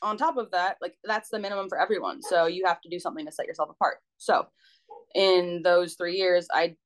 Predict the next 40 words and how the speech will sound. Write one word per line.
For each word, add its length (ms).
got 260
as 240
many 460
certifications 720
as 120
I 80
could 360
under 200
my 160
belt, 340
'cause 280
that 200
makes 220
a 40
huge 220
difference. 380
And 180
they're 160
required 600
as 160
well 240
when 120
you 120
get 140
into 340
most 260
flight 220
jobs 220
that 100
either 140
require 420
your 300
C 180
C 220
R 160
N 200
or 120
C 320
E 40
N, 280